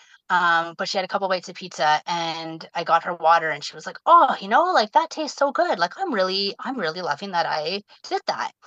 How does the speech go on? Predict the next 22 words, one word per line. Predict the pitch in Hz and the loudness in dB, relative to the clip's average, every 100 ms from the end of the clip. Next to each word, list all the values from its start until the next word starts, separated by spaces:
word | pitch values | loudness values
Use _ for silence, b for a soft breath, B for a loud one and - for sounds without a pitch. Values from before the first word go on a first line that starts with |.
| B B B B B _ - | B B B B B _ 0
And | 214 | 2
I've | 220 214 | 2 0
since | 269 285 - | -4 -4 -4
found | 277 254 247 240 - | 0 2 2 0 -4
paperwork | 233 220 220 180 170 175 185 - - _ _ _ _ 208 | -4 -2 -2 0 -2 -2 -6 -16 -20 _ _ _ _ 0
that | 202 190 190 190 165 _ - | 4 6 4 2 0 _ -6
is | 202 - | -6 0
from | - 214 220 | 4 6 6
that | 196 - | 2 0
time | - 202 208 | -2 -2 -2
period, | - 175 170 | -4 -2 -2
from | 180 - 196 190 | -6 -2 0 4
that | 196 214 | 2 2
week | 214 | -6
or | 202 | -6
the | 185 | -8
week | 185 | -8
before, | - 170 190 180 160 160 B B B B B - | -12 -6 0 4 4 0 B B B B B -2
where | 214 202 196 180 | 2 4 4 2
she | - 233 | -4 -4
was | 233 247 | 0 0
still | - - - - 226 220 170 107 | -2 -14 -18 -6 -2 0 0 -4